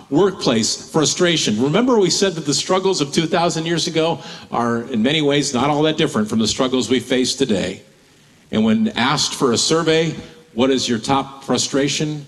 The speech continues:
the top answer was that they feel like they are treated as a non-human. Maybe that's you today.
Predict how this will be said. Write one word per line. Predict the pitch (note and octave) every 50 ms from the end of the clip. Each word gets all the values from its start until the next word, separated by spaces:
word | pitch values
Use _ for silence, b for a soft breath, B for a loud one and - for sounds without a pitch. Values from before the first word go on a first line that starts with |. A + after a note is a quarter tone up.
| - b b b b b b b
the | - G#2
top | - - C3+ C3+ C#3 -
answer | C#3+ C3+ C3+ B2 - C#3 B2+
was | A#2 G#2+ G2+
that | A2 G#2
they | G#2 G#2 F#2+
feel | F#2 - A2 B2
like | A#2 A2+ G#2+
they | A#2 G#2+ G2
are | F#2+ F#2+
treated | - - - C3 B2+ B2 B2+ B2+ B2+ - B B B B
as | B A2 G#2 -
a | G2+
non-human. | G2+ G#2+ A2 A2+ A2+ A#2 A2 - C3 B2+ A2 F#2+ E2+ D#2+ E2
Maybe | F#2+ G2+ G#2 A2
that's | G#2 G#2+ G#2+ G#2+ -
you | G#2+ G#2+ G#2
today. | - A2+ G#2 G2+ F#2+ D#2+ E2 F2+